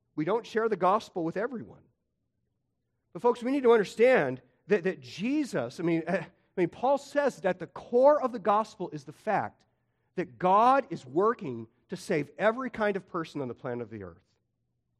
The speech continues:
And he is powerful to save. And so we need to share the gospel with all people, without distinction and without shame, expecting that God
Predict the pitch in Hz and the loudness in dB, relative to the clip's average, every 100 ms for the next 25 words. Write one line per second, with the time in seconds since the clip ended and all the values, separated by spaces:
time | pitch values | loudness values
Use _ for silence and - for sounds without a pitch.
0 | _ _ 165 156 147 233 247 254 _ _ | _ _ -6 -4 -4 -2 -2 -4 _ _
1 | 151 - - - 226 277 233 - 147 135 | -12 -10 -12 0 4 6 4 0 -10 -14
2 | - 113 104 - 147 - 180 160 247 311 | -12 -10 -10 -8 -8 -4 -4 -4 -2 -2
3 | 170 - 190 175 135 170 190 - - 131 | -4 -4 -2 -2 0 0 0 -4 -8 -8
4 | - _ - 156 - 190 277 294 330 330 | -8 _ -4 -4 -2 2 4 4 0 0
5 | 233 - _ _ _ _ _ _ - 185 | -4 -6 _ _ _ _ _ _ 0 6
6 | 220 190 180 - 262 339 - 339 311 302 | 6 6 -4 -6 -4 -2 -4 -6 -6 -8
7 | _ _ _ _ _ - 180 151 165 170 | _ _ _ _ _ -6 -4 -2 -2 -4
8 | - 151 98 82 _ _ _ _ _ _ | -8 -12 -12 -16 _ _ _ _ _ _
9 | _ - - - - - 226 - 113 87 | _ -14 -14 -16 -6 -2 -2 -4 -14 -14
10 | 98 _ _ _ _ _ - - - 147 | -18 _ _ _ _ _ -16 -16 -4 -2
11 | 143 147 175 | 0 0 -2